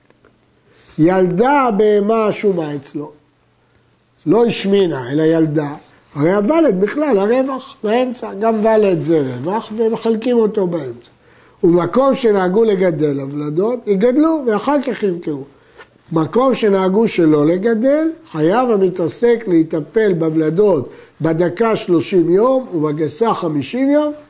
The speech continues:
וחולקים. זה זמן מינימום של טיפול. יותר מזה, הוא לא חייב לטפל,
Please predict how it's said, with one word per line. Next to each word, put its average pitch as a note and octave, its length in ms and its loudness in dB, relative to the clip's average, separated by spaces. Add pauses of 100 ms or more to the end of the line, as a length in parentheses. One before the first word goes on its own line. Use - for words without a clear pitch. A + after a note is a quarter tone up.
(140)
וחולקים. D3 520 -2 (840)
זה G#3 280 2
זמן G#3 300 0
מינימום G#3 540 2
של E3 200 -4
טיפול. A#2+ 420 -8 (420)
יותר A3 400 0
מזה, C4+ 560 0
הוא G#3+ 140 -2
לא G3+ 80 2
חייב F3 360 0
לטפל, D3 600 -4